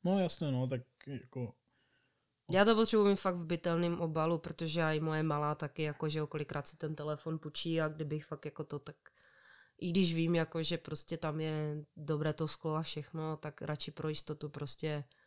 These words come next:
Speaker 2: pro takový můj klid, takovou sebejistotu toho, že fakt se tomu <laughs> nic nestane, no.
Speaker 1: No a teď, eh, co třeba, co třeba takové ty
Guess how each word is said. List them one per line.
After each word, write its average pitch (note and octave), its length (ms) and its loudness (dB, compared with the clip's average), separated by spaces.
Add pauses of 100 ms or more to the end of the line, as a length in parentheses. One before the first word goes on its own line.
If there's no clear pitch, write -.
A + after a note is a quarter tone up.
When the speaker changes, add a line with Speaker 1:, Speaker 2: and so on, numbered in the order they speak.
(220)
Speaker 2:
pro G3 140 2
takový F#3 400 4
můj F3+ 200 6
klid, F3 460 2
takovou D#3+ 420 0
sebejistotu D#3+ 720 -2
toho, D#3 300 0
že D3+ 180 -2
fakt - 220 -10
se D#3 100 -8
tomu D3+ 220 -4
<laughs> G3+ 140 0
nic G3+ 140 2
nestane, D#3 460 -4
no. D#3 200 -10 (3250)
Speaker 1:
No C3 280 0
a B2+ 260 0
teď, B2+ 400 -2
eh, C#3 60 -2 (1800)
co - 180 0
třeba, C3 720 -2
co - 160 -4
třeba C3 340 -2
takové C3 520 -2
ty C3 480 0